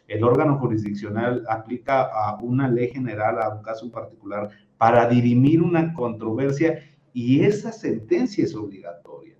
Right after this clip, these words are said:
Tenemos que acatarlo, y es una cam-, un cambio de, de, de mentalidad, como usted lo menciona,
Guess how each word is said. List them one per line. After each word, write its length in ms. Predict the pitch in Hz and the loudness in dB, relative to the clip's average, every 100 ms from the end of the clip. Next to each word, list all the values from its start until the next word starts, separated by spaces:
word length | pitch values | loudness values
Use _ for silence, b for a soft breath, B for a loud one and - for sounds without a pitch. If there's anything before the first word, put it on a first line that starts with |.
| _ _ _ | _ _ _
Tenemos 420 | 107 120 170 165 | 2 6 6 6
que 220 | 147 101 | 4 4
acatarlo, 920 | 113 - 110 - 147 185 151 110 110 b b - | 4 2 -4 -4 -4 0 0 -2 -6 b b 0
y 200 | 123 147 | 6 6
es 160 | 143 | 6
una 280 | 180 185 180 | 2 2 0
cam-, 340 | 170 156 156 | 0 0 0
un 180 | 139 156 | 0 0
cambio 400 | 165 165 165 180 | 2 6 8 8
de, 240 | 165 - - | 6 2 0
de, 220 | - 101 | -8 -10
de 240 | 101 101 | -6 -6
mentalidad, 840 | 104 101 101 101 101 101 104 120 | -6 -6 -6 -6 -6 -6 -4 -4
como 180 | 160 156 | -4 -4
usted 200 | 123 127 | -6 -6
lo 120 | 131 | -4
menciona, 640 | 135 110 - 110 123 135 | -2 -4 -4 -4 -4 -8